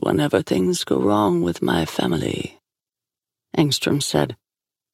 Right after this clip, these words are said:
He stepped over the body of the smaller of his bodyguards, which had just crumpled after meeting Grace's bone-crunching fist.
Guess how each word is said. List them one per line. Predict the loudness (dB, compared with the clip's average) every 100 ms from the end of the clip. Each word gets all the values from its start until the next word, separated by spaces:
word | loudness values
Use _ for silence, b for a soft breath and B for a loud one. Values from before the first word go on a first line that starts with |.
| _ _ _ _
He | 0
stepped | 2 2 4
over | 2 2
the | 0 0
body | 0 0 -2
of | -4
the | -4
smaller | -2 0 2 2 2
of | 2
his | 0
bodyguards, | 0 0 2 2 2 2 2
which | 0 2
had | 0
just | 0 -2
crumpled | 2 0 2 2 2
after | 0 0
meeting | 0 2 2
Grace's | 2 2 0 0
bone-crunching | 2 2 2 2 2 2
fist. | 2 0 0 -4